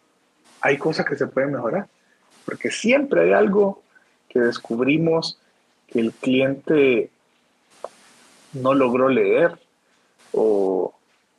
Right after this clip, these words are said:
pasó por alto porque tal vez estaba mal explicado. O también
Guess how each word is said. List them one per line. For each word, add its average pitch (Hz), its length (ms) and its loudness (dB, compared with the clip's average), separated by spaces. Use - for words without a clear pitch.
pasó 131 360 0
por 113 180 0
alto 131 540 0
porque 110 320 -6
tal 101 220 -4
vez 117 300 -6
estaba 113 340 0
mal 113 160 0
explicado. 123 760 0
O 104 320 -2
también 151 560 2